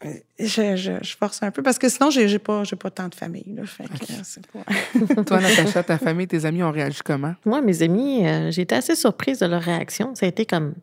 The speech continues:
Speaker 3: après le choc, euh, de leur expliquer quand même, vu que le contexte est quand même spécial, justement, pour avoir des enfants, c'était comme, «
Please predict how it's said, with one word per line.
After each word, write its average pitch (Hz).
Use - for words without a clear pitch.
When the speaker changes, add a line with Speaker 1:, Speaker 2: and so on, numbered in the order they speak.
Speaker 3:
après 214
le 214
choc, -
euh, 147
de 165
leur 160
expliquer 196
quand 220
même, 190
vu 170
que 180
le 147
contexte 190
est -
quand 175
même 165
spécial, 185
justement, 180
pour 185
avoir 165
des 170
enfants, 165
c'était -
comme, « 156